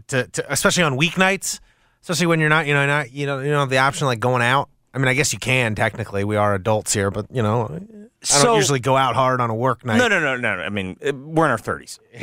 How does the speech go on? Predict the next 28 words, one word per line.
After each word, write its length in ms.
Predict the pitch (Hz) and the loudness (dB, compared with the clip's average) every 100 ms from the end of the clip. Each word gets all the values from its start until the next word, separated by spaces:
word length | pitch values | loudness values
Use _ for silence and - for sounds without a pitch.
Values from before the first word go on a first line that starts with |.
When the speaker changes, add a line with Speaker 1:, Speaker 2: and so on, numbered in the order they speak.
| - - | -16 -4
Speaker 2:
and 220 | 143 131 | 0 2
you're 100 | 143 | 2
pushing 340 | 180 156 - 113 | 2 0 -2 -4
forty. 360 | 120 95 78 - | -2 -2 -4 -6
Speaker 1:
<laughs> 40 | - - 226 - - 202 | -6 -2 -4 -4 -4 0
Speaker 2:
Like, 220 | 156 151 | 2 2
he, 360 | - 185 175 170 | 0 0 2 0
th-, 200 | 160 165 | 0 0
those 240 | 139 190 - | 0 0 0
days 220 | 190 165 | 0 2
are 60 | |
done. 180 | 139 113 - - | 0 -2 -4 -6
Speaker 1:
Yeah. 240 | 139 101 - _ | -4 -4 -6 _
Speaker 2:
Like, 200 | 180 - _ _ _ _ _ _ _ _ _ _ _ - | 0 0 _ _ _ _ _ _ _ _ _ _ _ -4
going 360 | 143 240 294 269 | 0 2 4 4
out 160 | 247 226 | 2 2
on 100 | 196 | 0
a 80 | |
weeknight 520 | 160 180 156 156 139 - | 0 -2 2 0 0 -2
in 140 | 135 | -4
our 240 | 120 131 151 | 2 2 4
age 400 | 165 175 156 - _ | 2 0 -4 -10 _
means 300 | 165 170 139 | -4 -2 0
you're 100 | 143 | 2
done 220 | 127 127 | 2 2
for 100 | 120 | -2
the 80 | 101 | -6
week. 240 | 87 - | -6 -10